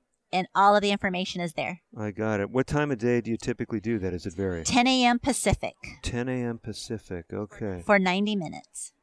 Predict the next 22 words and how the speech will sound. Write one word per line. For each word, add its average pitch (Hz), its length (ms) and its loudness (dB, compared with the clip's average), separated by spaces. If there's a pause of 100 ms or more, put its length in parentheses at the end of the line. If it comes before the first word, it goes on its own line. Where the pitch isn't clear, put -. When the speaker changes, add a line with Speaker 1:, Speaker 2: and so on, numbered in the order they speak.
Speaker 2:
Ninety 104 380 -4
minutes. 104 380 -6
Okay. 120 400 -4
Well, 92 160 -4
that 127 200 -2
sounds 123 380 -4
like 107 260 -2
a, 95 260 0
a - 20 -6
great 117 260 0
opportunity 117 420 -2
for 127 140 -2
anybody 110 540 2 (120)
Speaker 1:
Yes. - 260 0
Speaker 2:
to 123 140 0
interact, 117 720 2 (320)
and 107 140 -2
especially 131 580 2
dealing 113 400 0
with 107 240 -2
Native 110 640 4
youth-related 101 1080 -2